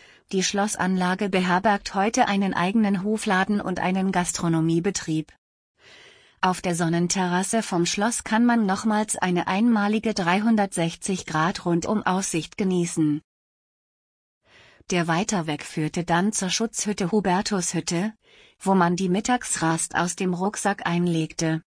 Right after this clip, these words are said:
Nach der Stärkung ging es bergab,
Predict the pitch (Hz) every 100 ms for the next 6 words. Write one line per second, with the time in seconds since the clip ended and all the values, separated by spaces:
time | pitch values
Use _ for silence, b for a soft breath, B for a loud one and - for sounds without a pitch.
0 | _ _ - 185 - 208 180 - 165 196
1 | 262 240 214 214 202 - - 180 175 180
2 | 170